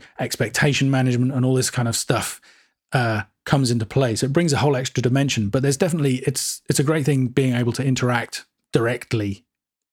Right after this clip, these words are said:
with the artist. You know, I mean, I'm getting pretty good now at doing this stuff long distance, just 'cause that's the way we have to work these days a lot of the time. Um, but yeah, I really, it's,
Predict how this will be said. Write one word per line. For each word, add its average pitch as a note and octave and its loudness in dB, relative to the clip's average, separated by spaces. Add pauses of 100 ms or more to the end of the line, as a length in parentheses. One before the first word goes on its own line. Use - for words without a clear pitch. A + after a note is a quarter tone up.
(240)
with C3+ 2
the B2 2
artist. A2 -2
You D#3 4
know, C3+ 2
I - 2
mean, D3 2
I'm E3+ 2
getting E3+ 2
pretty C#3 4
good C3+ 2
now G#2+ 0
at B2 -4
doing B2 2
this A2+ 0
stuff - 0
long A#2+ 0
distance, B2+ 0
just - -8
'cause A2+ -2
that's - -4 (400)
the C3 -2
way A#2 2
we A2 0
have B2 0
to A2 0
work A#2+ -2 (640)
these B2 2
days C3 2
a A#2+ 2
lot B2 0
of A#2+ -2
the A#2 0
time. B2+ 0 (160)
Um, B2 0 (160)
but C#3 0
yeah, F#3+ 0
I C#3 -2
really, D3+ 0
it's, - -4